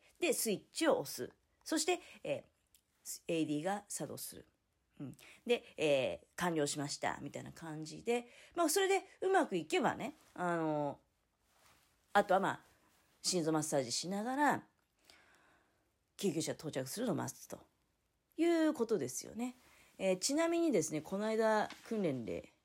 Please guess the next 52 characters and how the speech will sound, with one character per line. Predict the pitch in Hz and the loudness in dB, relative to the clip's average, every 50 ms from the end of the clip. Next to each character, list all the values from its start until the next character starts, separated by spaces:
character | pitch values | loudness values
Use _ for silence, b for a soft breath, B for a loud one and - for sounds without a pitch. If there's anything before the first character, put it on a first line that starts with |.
| _ _ _ _ - | _ _ _ _ -2
訓 | - - 247 202 | 4 6 8 8
練 | 165 185 175 160 | 8 8 6 4
で | 151 | 4
っ | 151 | 2
て | - - 202 | 2 4 4
い | |
う | 160 | 2
か | 156 | 2
そ | - 156 143 | 2 -4 -6
の、 | 139 135 - B B B B B | -6 -8 -10 B B B B B
研 | B - 233 233 | B -4 -2 -2
修 | 208 247 240 | 0 0 0
の | 226 | 0
際 | 208 - 233 214 180 | 0 0 0 2 0
に | 139 95 | 0 -2
ね、 | 120 147 170 180 B B B B B B - | -4 -6 -8 -8 B B B B B B -12
あ | 156 147 143 139 | -8 -8 -8 -6
の、 | 135 135 135 135 131 - 160 151 - _ _ - | -8 -8 -8 -8 -8 -10 -12 -14 -16 _ _ 2
結 | 427 480 480 | 2 2 4
構 | - 175 | 4 2
ね、 | 165 156 147 143 170 185 | 2 2 2 2 2 2
エ | 190 | 2
ー | 190 | 2
イ | 190 | 2
ー | |
デ | 185 | 2
ィ | 190 180 165 139 127 117 113 - - - - _ _ _ _ _ _ - | 2 2 2 2 0 -2 -6 -8 -12 -14 -18 _ _ _ _ _ _ -16
ー | - | -14
の | 87 - - - | -14 -14 -14 -10
訓 | - 175 160 147 | -6 -4 -4 -4
練 | 131 120 123 | -4 -6 -8
は | - - | -8 -8
時 | 127 135 131 | -8 -8 -6
間 | - 151 135 135 143 139 - - | -4 -2 -2 -2 -4 -6 -8 -6
取 | - 165 | -2 0
ら | 170 160 | 2 2
れ | 139 131 | 0 0
て | - - | -4 -8
ま | - 143 | -10 -10
し | - - | -10 -10
た | - - | -12 -10
ね。 | - - 180 196 202 214 - _ _ _ _ _ _ _ _ _ _ _ _ _ _ b b b b b b b b b b b b b b - | -8 -6 -4 -4 -6 -6 -10 _ _ _ _ _ _ _ _ _ _ _ _ _ _ b b b b b b b b b b b b b b -2
え | 175 165 165 | 0 0 2
ー、 | |
新 | 165 190 220 | 2 4 4
潟 | 226 226 226 233 | 4 4 4 4
市 | - - - 330 | 2 2 2 2
内 | 277 160 - - _ _ _ _ _ _ _ - | 2 0 -2 -6 _ _ _ _ _ _ _ -12
に | 160 160 | -10 -10
関 | - - 165 160 156 147 139 135 | -6 -4 -2 0 0 0 -2 -4
し | - - | -6 -8
て、 | - - 113 - | -6 -6 -6 -6